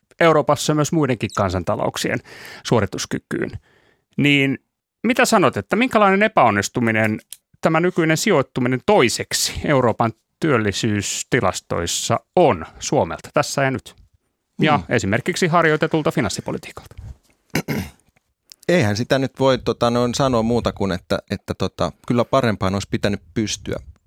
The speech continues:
Speaker 2: Justiin luin tässä viikolla siitä, että, tota, vai kukahan se nyt sanoi siinä, että niin, että eihän Euroopassa ole mitään sellaista niinku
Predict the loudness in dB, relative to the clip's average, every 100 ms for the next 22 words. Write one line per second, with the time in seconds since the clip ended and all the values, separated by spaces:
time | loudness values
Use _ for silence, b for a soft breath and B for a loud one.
0 | _ -8 -4 -4 -2 -2 0 0 0 -2
1 | -4 -4 -4 -2 -2 -4 -4 -6 -6 -6
2 | -8 -12 -16 -14 -8 -8 -6 -8 -8 -6
3 | -6 -6 -8 -10 -10 -6 -4 -6 -6 -6
4 | -6 -8 -8 -6 -6 -6 -6 -6 -4 -4
5 | -4 -6 -6 -8 -6 -8 -8 -10 -12 -10
6 | -8 -8 -10 -10 -14